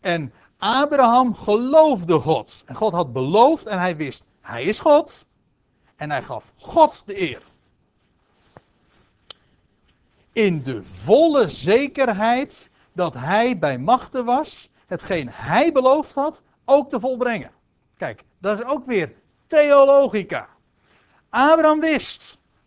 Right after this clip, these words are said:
God heeft het gezegd. Ik begrijp er niks van hoe dat allemaal gerealiseerd moet worden. Ja, wij hebben mooi praten achteraf.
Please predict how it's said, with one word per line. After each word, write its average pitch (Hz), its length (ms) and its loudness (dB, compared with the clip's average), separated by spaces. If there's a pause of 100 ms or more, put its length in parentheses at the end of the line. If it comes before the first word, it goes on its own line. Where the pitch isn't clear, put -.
(1080)
God - 400 -2
heeft 302 260 0
het - 140 -10
gezegd. 269 680 -6 (260)
Ik 139 180 -6
begrijp 131 520 -8
er 110 200 -16
niks 147 440 -6
van 175 200 -8
hoe 143 300 -8
dat 143 340 -4
allemaal 139 600 -4
gerealiseerd 131 760 -10
moet 214 140 -12
worden. 190 260 -8 (140)
Ja, 139 180 -10
wij 135 120 -4
hebben 117 200 -10
mooi 127 160 -6
praten 185 360 -2
achteraf. 127 560 -12